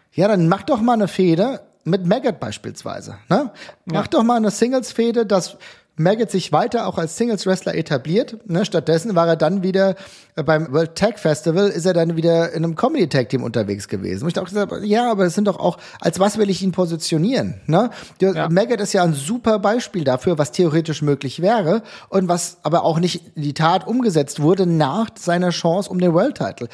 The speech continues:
Speaker 1: Weil du hattest die Chance um den World Title, dann klappt das nicht. Dann könntest du dir mal überlegen, okay, was kann ich jetzt mit dem Wrestler machen? Dann bist du halt in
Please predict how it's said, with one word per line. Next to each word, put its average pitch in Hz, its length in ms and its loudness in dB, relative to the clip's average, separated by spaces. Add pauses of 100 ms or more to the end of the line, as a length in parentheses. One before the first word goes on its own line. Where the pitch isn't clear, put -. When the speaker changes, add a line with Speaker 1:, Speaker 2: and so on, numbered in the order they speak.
(260)
Speaker 1:
Weil 175 140 2
du 165 100 4
hattest 233 300 -2
die 226 40 0
Chance 147 300 0
um 143 80 0
den 139 140 2
World 127 180 4
Title, 170 220 0
dann 135 100 -2
klappt - 240 -2
das - 160 -2
nicht. 226 220 0 (180)
Dann 170 80 -6
könntest 190 320 0
du 190 40 2
dir 175 40 0
mal 170 80 4
überlegen, 156 320 0
okay, 170 340 0
was 175 200 0
kann 170 160 0
ich 151 160 -2
jetzt 240 240 -2
mit 226 160 -6
dem 139 240 -4 (240)
Wrestler 135 260 0
machen? 185 220 2
Dann 156 300 -2
bist 170 200 -2
du 170 40 4
halt 151 100 2
in 147 100 -2